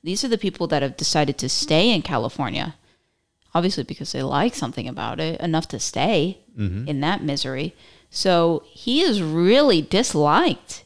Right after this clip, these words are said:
Speaker 1: if you, th-, if you, you know, put it in that perspective.
Speaker 2: 'Cause all of his fans have left the state, you mean? Or a lot of his
Speaker 1: No,
Speaker 2: fans?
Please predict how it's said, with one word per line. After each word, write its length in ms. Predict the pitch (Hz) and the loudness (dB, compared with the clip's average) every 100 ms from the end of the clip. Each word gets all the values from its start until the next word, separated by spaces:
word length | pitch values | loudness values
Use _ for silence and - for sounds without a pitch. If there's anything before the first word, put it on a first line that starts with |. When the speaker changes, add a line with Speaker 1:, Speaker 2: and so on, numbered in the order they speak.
| - | -4
Speaker 1:
if 120 | 190 | -2
you, 120 | 156 | -4
th-, 160 | - - | -6 -8
if 160 | 190 190 | -6 -2
you, 320 | 170 156 165 _ _ | -2 -4 -8 _ _
you 120 | 226 | -8
know, 140 | 165 | -8
put 180 | - 190 | -6 -6
it 80 | 180 | -4
in 60 | |
that 180 | 160 156 | -2 -4
perspective. 640 | - 160 156 - 170 147 - _ _ _ _ _ _ _ - - _ _ _ | -4 -4 -2 0 -2 -2 -6 _ _ _ _ _ _ _ -20 -20 _ _ _
Speaker 2:
'Cause 200 | 127 101 | 2 4
all 220 | 104 98 | 4 4
of 100 | 98 | 4
his 240 | 92 92 - | 2 -2 -2
fans 400 | 98 101 104 85 | 0 2 0 -2
have 140 | 87 | -2
left 160 | 92 - | -2 -4
the 100 | 90 | -8
state, 360 | - 107 117 | -4 -2 -2
you 100 | 107 | -6
mean? 240 | 113 120 123 _ _ _ - - _ _ _ _ _ _ _ _ _ _ _ _ _ _ _ | -6 -6 -10 _ _ _ -20 -20 _ _ _ _ _ _ _ _ _ _ _ _ _ _ _
Or 140 | 101 | 0
a 60 | 90 | 2
lot 160 | 95 | 2
of 80 | 90 | 2
his 100 | 190 | 0
Speaker 1:
No, 60 | 208 | -2
Speaker 2:
fans? 340 | 87 95 - | -2 -4 -10